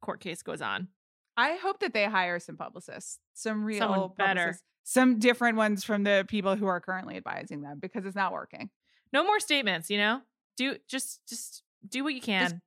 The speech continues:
Speaker 1: I,
Speaker 2: Yeah.
Speaker 1: I feel for them, but also they opened this lawsuit, you know?
Speaker 2: Yeah. It's, it's not even really the lawsuit that is necessarily bothering me. It's, it's, it's everything else.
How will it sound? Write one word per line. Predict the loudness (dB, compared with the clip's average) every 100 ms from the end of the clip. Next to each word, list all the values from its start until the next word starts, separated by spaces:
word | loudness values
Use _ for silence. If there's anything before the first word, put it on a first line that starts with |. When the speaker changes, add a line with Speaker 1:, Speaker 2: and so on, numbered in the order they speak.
| _
Speaker 1:
I, | 2 2 _ -2
Speaker 2:
Yeah. | 2
Speaker 1:
I | 2
feel | 4 2 4
for | 4
them, | 4 4
but | 4 4
also | 4 2 0
they | 2 2
opened | 2 0 -2
this | 0
lawsuit, | 2 2 -2 -6
you | -4
know? | -2 -4 -6 _ _ -2
Speaker 2:
Yeah. | 2 2 0 -6 _ -8 6
It's, | 6 6 -4
it's | -4 -2
not | 4 6 6
even | 4 4
really | 6 4
the | 4
lawsuit | 4 4 2 0 -2 -2 -2
that | 0 2
is | -2 -4 -6 -10 -2
necessarily | 0 0 -4 -4 -2 0 0
bothering | 0 0 -2
me. | -6 -6
It's, | -8 -14 -16 -8
it's, | -8 -8 -12 -8 -4
it's | 2
everything | 2 2 0 -4
else. | -6 -10 -12 -20